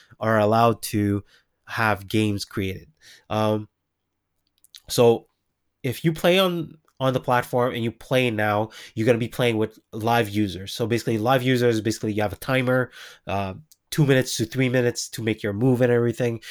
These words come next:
And after that, if you're, if you don't make your move, it's gonna be, there's gonna be a penalty. Um, whereas the one that, who are premium user can create their own game and set a timer, such as one day or two days,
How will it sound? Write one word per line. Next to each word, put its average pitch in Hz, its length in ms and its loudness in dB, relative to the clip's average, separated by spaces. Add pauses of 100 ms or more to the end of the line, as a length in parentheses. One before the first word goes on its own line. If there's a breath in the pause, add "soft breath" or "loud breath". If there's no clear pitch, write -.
(160 loud breath)
And 107 160 -4
after 101 220 -4
that, 104 240 0 (300 loud breath)
if 110 340 -2
you're, 107 340 -4 (100)
if 110 300 -14
you 127 60 -2
don't 139 140 4
make 139 200 0
your 131 80 2
move, 117 380 0 (320 soft breath)
it's 104 260 -8
gonna 104 200 -4
be, 117 220 -8 (280)
there's 110 200 -2
gonna 113 120 -2
be 107 80 2
a 98 40 0
penalty. 90 520 -8 (320 soft breath)
Um, 95 420 -2
whereas 110 640 0 (380)
the 104 220 0
one 107 320 -2
that, 104 240 -4 (560)
who 110 140 -2
are 101 300 -2 (340)
premium 160 340 0
user 113 420 0 (160 loud breath)
can 110 160 -6
create 104 220 -2
their 101 100 -2
own 127 160 2
game 113 260 -4
and 104 160 -10
set - 180 -6
a 92 60 -8
timer, 104 460 -4
such 98 240 -8
as 95 180 -8
one 120 160 0
day 117 180 2
or 98 60 -4
two 123 220 -6
days, 104 340 0